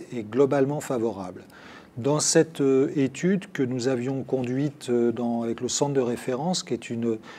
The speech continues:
une série bicentrique, euh, entre nos collègues de Poitiers et l'équipe de, de, de Mondor, qui portait sur cent dix-huit grossesses chez quatre-vingt-deux femmes, parce qu'il y avait eu des grossesses multiples ou des grossesses gémellaires,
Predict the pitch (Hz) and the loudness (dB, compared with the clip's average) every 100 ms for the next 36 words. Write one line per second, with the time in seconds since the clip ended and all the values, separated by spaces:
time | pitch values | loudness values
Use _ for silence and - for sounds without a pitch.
0 | - - 117 - 135 117 131 120 143 - | -14 -6 -4 -2 -2 -2 -2 -2 -4 -2
1 | 139 - - 208 202 131 117 - - - | -4 -4 -2 -4 0 0 0 -4 -20 -10
2 | 120 - 127 123 - 131 135 123 120 - | -8 -2 0 0 0 2 2 2 0 0
3 | 120 - 139 139 135 127 113 117 113 139 | -2 0 0 2 2 2 2 0 0 -6
4 | 117 113 113 110 113 117 110 110 110 123 | -2 -2 0 0 0 0 0 0 0 2
5 | 156 - 123 - 117 139 127 - - - | 0 -2 -6 -4 -2 -2 -2 -6 -6 -4
6 | 147 139 117 131 123 - 123 110 113 117 | -2 -4 -4 -6 -8 -4 -2 0 -2 -2
7 | 135 156 - - - - - - - 120 | 0 0 0 -6 -10 -20 -20 -12 -8 -6
8 | - 147 - 131 123 117 113 - 131 170 | -2 -2 0 0 2 0 0 -2 -4 -2
9 | 175 - - 123 117 117 123 117 113 110 | -4 -6 -6 -4 -2 0 0 2 2 0
10 | 110 120 - 127 - 120 - 131 - 117 | -2 -4 -2 -4 -4 -8 -8 -8 -4 -2
11 | 104 107 - 131 113 113 110 107 123 170 | -2 -2 -4 -2 -2 -2 -2 -4 -4 -6